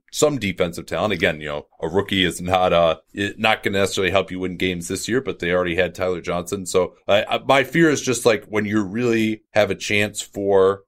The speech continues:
Booker and Ayton to be ready to win two years from now, you're gonna look at the point guard position and be like, "They don't have anyone and they have no way to get anyone." Whereas White, you know, could have been ready at that point as well. A-, and they could have gone the veteran stopgap route,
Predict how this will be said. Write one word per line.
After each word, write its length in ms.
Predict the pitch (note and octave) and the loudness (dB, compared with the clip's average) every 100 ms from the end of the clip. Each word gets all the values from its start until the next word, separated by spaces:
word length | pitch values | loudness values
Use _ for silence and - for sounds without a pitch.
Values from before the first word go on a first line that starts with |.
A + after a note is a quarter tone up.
| - | -2
Booker 300 | G#2 - G2+ | -2 2 2
and 100 | F#2 | 4
Ayton 240 | G2 G#2 | -2 -2
to 80 | F2+ | -6
be 140 | F2 | -6
ready 260 | E2 F#2+ G2+ | 0 2 2
to 100 | F2+ | -4
win 500 | D#2+ F#2+ G#2+ B2 - - | 0 2 2 -2 -10 -14
two 140 | A#2+ | -10
years 280 | G#2 G2+ A2 | -4 -4 -4
from 100 | B2 | -2
now, 100 | A#2+ | 0
you're 160 | G#2+ F#2 | 0 0
gonna 180 | G2 | -4
look 260 | F2+ G2+ G#2 | 0 0 0
at 80 | G2 | -4
the 80 | F#2 | -4
point 240 | G#2 A2 | -4 -2
guard 180 | F#2 E2 | -2 -4
position 260 | E2+ E2 | -8 -8
and 20 | E2+ | -4
be 80 | |
like, 180 | E2+ D#2+ _ | -4 -4 _
"They 80 | A2 | 2
don't 180 | A#2+ G2+ | 4 4
have 180 | A2+ A2+ | 0 2
anyone 300 | F#2 F2 F2+ | -2 0 0
and 80 | F#2 | 2
they 80 | |
have 140 | F#2 F2 | 2 4
no 120 | G2 | 2
way 120 | G2 | 4
to 80 | F2 | 2
get 200 | - B2 | 2 2
anyone." 520 | G#2 E2+ E2 E2 E2 _ | 2 -2 -2 -2 -4 _
Whereas 360 | F#2 G2 F2+ - | 0 2 2 2
White, 320 | F#2 F#2+ F#2 _ | 4 4 0 _
you 120 | F#2+ | -6
know, 120 | E2+ | -6
could 240 | - - G2+ | -6 0 0
have 100 | F2 | 0
been 160 | F#2 | -2
ready 420 | F2 F2+ F2 D#2+ - - | 2 2 2 -2 -8 0
at 180 | F2+ - | 0 2
that 200 | F#2 - | 0 0
point 220 | F#2 E2+ | -4 -4
as 120 | D#2 | -4
well. 360 | D#2+ D#2+ E2+ _ - | 0 0 0 _ -8
A-, 180 | E2 G2 | -4 -2
and 140 | F2+ | 0
they 100 | E2+ | 0
could 160 | - F#2+ | 2 0
have 100 | - | 2
gone 240 | E2+ F2 | 0 0
the 80 | D#2+ | 0
veteran 380 | F2 E2+ E2 - | 0 0 -2 -6
stopgap 640 | - E2+ - G2 D#2+ - | 0 2 2 2 2 0
route, 380 | D#2 D#2+ D#2+ | 2 2 2